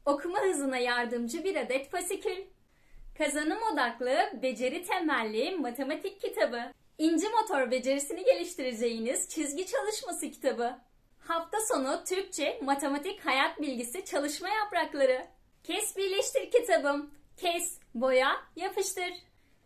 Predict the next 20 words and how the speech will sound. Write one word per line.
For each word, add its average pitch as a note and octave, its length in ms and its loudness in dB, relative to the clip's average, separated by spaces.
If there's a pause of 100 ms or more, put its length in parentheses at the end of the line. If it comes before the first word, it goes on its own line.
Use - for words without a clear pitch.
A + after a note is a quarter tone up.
(180)
Görsellerle F#4 880 2
desteklenmiş A#3 880 0
kelime D4+ 420 2
kartları. D4 600 4 (320)
Her G4 320 2
harfle D#4 320 0
ilgili A#3+ 420 0
okuma F#4 400 -4
metinleri. D4 720 0 (260)
Sınıf - 380 0
tahtanıza F#4 540 2
asabileceğiniz C#4+ 1000 -2
kılavuz D4 500 0
çizgili C4 380 -4
yazı E4 300 -4
tahtası. F4+ 680 -2 (400)
Eğlenceli D4 680 4
okuma F4 380 -2
aktivitesi D4 600 -4
yapacağınız C4 680 0